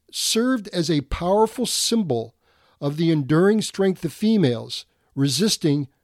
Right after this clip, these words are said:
foreign invasion. That's really great stuff.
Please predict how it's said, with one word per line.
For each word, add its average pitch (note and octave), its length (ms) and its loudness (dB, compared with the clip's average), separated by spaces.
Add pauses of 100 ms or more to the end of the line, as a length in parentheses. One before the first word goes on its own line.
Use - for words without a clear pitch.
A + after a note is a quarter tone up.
(100)
foreign E3+ 580 2 (140)
invasion. D3+ 600 -2 (920)
That's E3 220 -12
really D#3 220 -4
great C#3 260 -6
stuff. - 460 -8